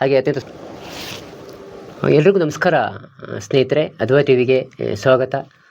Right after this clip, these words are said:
ಸುಸ್ವಾಗತ. ನಾನು ಪ್ರಮೋದ ಕರಗೂರು. ಸ್ನೇಹಿತರೆ, ಈ ಒಂದು, ಆ, ಅಕ್ಟೋಬರ್ ತಿಂಗಳ ಏಳನೇ ತಾರೀಕು ಬಂದ್ರೆ, ಅಂದ್ರೆ ಇನ್ನು ನಾಲ್ಕು ದಿವಸದಲ್ಲಿ, ಆ,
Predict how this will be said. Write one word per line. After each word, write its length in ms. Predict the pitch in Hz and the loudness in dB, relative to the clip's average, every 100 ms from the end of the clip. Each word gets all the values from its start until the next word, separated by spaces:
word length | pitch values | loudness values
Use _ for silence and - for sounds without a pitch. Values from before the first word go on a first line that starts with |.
| _ _ - | _ _ -4
ಸುಸ್ವಾಗತ. 540 | 131 - 123 104 101 104 - 151 | -4 0 0 2 0 -2 -4 -2
ನಾನು 220 | 160 156 | 0 0
ಪ್ರಮೋದ 540 | 156 131 120 101 - - _ _ _ _ _ _ | 0 2 2 2 -2 -6 _ _ _ _ _ _
ಕರಗೂರು. 480 | - 123 113 101 - - - - - - | 0 2 2 -4 -8 -16 -20 -20 -4 -2
ಸ್ನೇಹಿತರೆ, 600 | - 226 247 208 262 _ _ _ _ _ _ _ _ _ _ _ - 139 | 4 4 6 4 2 _ _ _ _ _ _ _ _ _ _ _ -10 -2
ಈ 180 | 165 208 | 4 6
ಒಂದು, 340 | 202 185 135 | 6 6 2
ಆ, 320 | - 127 123 | 0 0 0
ಅಕ್ಟೋಬರ್ 340 | 127 - 190 196 | 0 2 2 4
ತಿಂಗಳ 240 | 190 175 135 - | 2 4 2 0
ಏಳನೇ 320 | - 180 202 185 | 0 2 2 0
ತಾರೀಕು 300 | 160 143 - | 0 -2 -2
ಬಂದ್ರೆ, 260 | 110 90 | -4 -4
ಅಂದ್ರೆ 260 | - 147 165 | -4 0 2
ಇನ್ನು 140 | 143 | 2
ನಾಲ್ಕು 280 | 131 147 151 | 2 2 0
ದಿವಸದಲ್ಲಿ, 460 | 143 143 180 139 139 | -2 2 2 2 -2
ಆ, 460 | - _ _ - | -6 _ _ -8